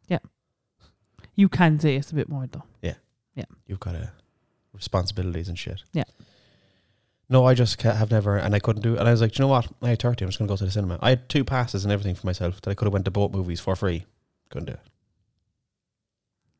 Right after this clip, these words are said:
Speaker 1: I'm sorry.
Speaker 2: I'd rather go to the cinema with someone I didn't like.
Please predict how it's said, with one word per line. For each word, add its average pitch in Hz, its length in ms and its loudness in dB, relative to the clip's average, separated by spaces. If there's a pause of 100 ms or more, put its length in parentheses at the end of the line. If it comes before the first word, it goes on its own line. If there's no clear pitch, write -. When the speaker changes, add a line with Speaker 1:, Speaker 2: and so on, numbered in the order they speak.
Speaker 1:
I'm 196 100 -12
sorry. 139 340 -2 (640)
Speaker 2:
I'd 117 120 0
rather 127 180 2
go 120 120 -4
to - 80 -12
the 104 80 -6
cinema 104 320 2
with 92 100 -4
someone 95 200 -2
I 92 40 0
didn't 98 240 -2
like. 87 340 -8